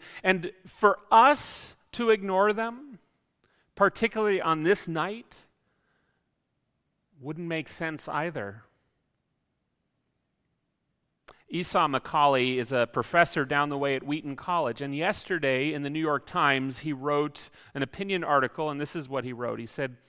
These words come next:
"Christmas, for the Christian, has never promised to soothe every pain or cure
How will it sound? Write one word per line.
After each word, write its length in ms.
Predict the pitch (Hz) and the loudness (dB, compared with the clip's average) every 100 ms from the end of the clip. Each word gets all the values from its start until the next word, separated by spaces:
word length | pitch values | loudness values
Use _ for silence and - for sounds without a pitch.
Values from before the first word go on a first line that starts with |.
| - - - _ _ | -20 -20 -20 _ _
"Christmas, 680 | - 269 - 196 147 208 - | -2 0 0 0 0 0 -6
for 160 | - 170 | -6 -6
the 100 | 175 | -4
Christian, 680 | - 196 - 120 107 160 - _ _ _ _ _ _ - - - | 0 0 0 -10 -12 -14 -18 _ _ _ _ _ _ -20 -20 -4
has 240 | - 175 165 | 0 2 0
never 420 | 190 214 302 311 | -2 -2 -2 -6
promised 880 | - - 226 208 147 165 - - - _ - | -8 -4 2 2 2 0 -2 -12 -18 _ 0
to 160 | 202 | 2
soothe 680 | 170 - - 247 262 285 277 - | 2 -4 -8 -6 -6 -6 -8 -2
every 360 | 226 202 233 233 | -2 0 -4 -6
pain 580 | - 165 135 143 185 | -4 -2 -2 -2 -4
or 240 | 208 190 180 | 0 4 4
cure 720 | - - 240 208 185 233 | 0 -4 2 4 4 2